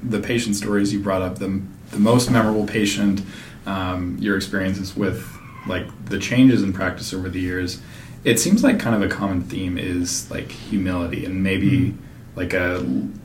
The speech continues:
Speaker 1: recogni-, recognition of our, our limitations as psychiatrists. I wonder if you can comment a little bit about that and what your experience of that has been over the years.
Speaker 2: Wow.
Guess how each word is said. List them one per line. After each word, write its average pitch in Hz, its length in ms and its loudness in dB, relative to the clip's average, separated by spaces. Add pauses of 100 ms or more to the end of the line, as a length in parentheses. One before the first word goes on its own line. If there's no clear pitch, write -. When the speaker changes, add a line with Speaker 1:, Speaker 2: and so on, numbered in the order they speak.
(380)
Speaker 1:
recogni-, 117 580 6 (120)
recognition 107 640 2
of 87 420 -6 (720)
our, 107 100 4
our 107 40 4
limitations 113 640 4
as 135 160 4
psychiatrists. 131 580 0
I 135 60 2
wonder 190 160 8
if 233 60 6
you 208 100 8
can 117 220 4
comment 110 440 0
a 110 40 -2
little 104 200 4
bit 101 160 2
about 92 320 -2
that 92 220 -2
and 98 180 0
what 104 140 2
your 101 100 2
experience 98 360 -2
of 98 100 -2
that 92 180 -4
has - 120 -6
been - 180 -8
over - 140 -8
the - 80 -6
years. 127 80 -2
Speaker 2:
Wow. 113 320 4